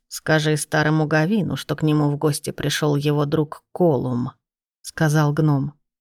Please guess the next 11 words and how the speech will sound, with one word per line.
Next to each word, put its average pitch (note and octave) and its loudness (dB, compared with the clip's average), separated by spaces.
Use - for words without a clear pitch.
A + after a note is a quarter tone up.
"Этого, C#3+ -2
думаю, C#3 2
будет C3+ -2
достаточно". - -6
"Хорошо", A3 0
ответил D3+ 0
страж. - -4
"Оставайся G3 2
на G#3 4
месте, A#3+ 2
путник. C#3+ -4